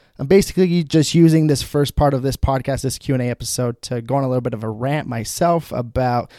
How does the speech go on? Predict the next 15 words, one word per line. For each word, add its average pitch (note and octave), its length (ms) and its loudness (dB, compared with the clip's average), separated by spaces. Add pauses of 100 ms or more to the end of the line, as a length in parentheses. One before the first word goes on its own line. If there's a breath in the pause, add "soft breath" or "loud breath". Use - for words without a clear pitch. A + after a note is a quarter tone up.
(200 loud breath)
just D3 160 -2
almost, D#3+ 240 2
like, A#2 160 -4
documenting, C3 580 0
journaling C#3+ 480 2
where B2+ 140 4
my A#2 100 2
head's B2+ 300 -2
at B2+ 140 -2
right C3 180 -2
now C3+ 180 2
after B2 380 0 (420 soft breath)
our C3 140 2
trip F3 420 6
with, C3 420 0